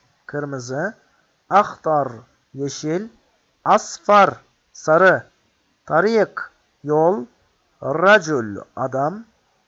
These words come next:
Şahine, kamyon. Hafile, otobüs. Kayf, dur. İsta'id, hazırlan.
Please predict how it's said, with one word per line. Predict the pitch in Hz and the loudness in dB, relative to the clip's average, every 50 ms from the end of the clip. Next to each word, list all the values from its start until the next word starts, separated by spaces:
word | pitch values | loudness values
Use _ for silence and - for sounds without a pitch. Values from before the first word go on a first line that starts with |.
| _ _ _ _ | _ _ _ _
Şahine, | _ - - - 156 165 175 190 185 - - 180 175 165 156 143 127 117 - _ _ _ _ _ _ _ | _ -20 -10 -4 0 2 4 4 2 0 -4 -6 -6 -6 -6 -6 -6 -8 -12 _ _ _ _ _ _ _
kamyon. | - 135 135 143 147 147 143 147 156 175 208 233 240 _ _ _ _ _ _ _ _ _ _ | -10 -8 -8 -6 -6 -6 -4 -2 -2 -2 -4 -6 -10 _ _ _ _ _ _ _ _ _ _
Hafile, | - - - - - 156 165 175 190 185 185 185 180 165 165 151 131 117 - _ _ _ _ _ _ _ | -10 -8 -6 -2 0 2 4 6 4 4 2 -2 -2 0 0 -2 -2 -4 -8 _ _ _ _ _ _ _
otobüs. | 131 139 139 - 151 143 151 180 220 226 226 - - - _ _ _ _ _ _ _ _ _ _ _ - 139 - | -12 -10 -8 -8 -8 -6 -4 -6 -6 -6 -8 -14 -20 -20 _ _ _ _ _ _ _ _ _ _ _ -20 -20 -4
Kayf, | _ - 202 208 185 - - _ _ _ _ _ _ _ _ _ _ _ _ _ _ _ _ _ | _ 4 4 4 4 2 -2 _ _ _ _ _ _ _ _ _ _ _ _ _ _ _ _ _
dur. | - 156 170 180 196 220 233 226 220 - _ _ _ _ _ _ _ _ _ _ | -4 0 2 2 2 2 0 -2 -8 -12 _ _ _ _ _ _ _ _ _ _
İsta'id, | 180 208 - - - - 202 196 185 175 180 196 190 170 139 135 123 _ _ _ _ _ _ _ _ | -14 -12 -12 -12 -8 0 2 4 4 4 2 0 -4 -6 -8 -12 -18 _ _ _ _ _ _ _ _
hazırlan. | _ - 135 139 127 139 147 135 135 135 139 165 196 226 | _ -8 -8 -6 -4 -6 -6 -4 -4 -2 -2 -2 -4 -4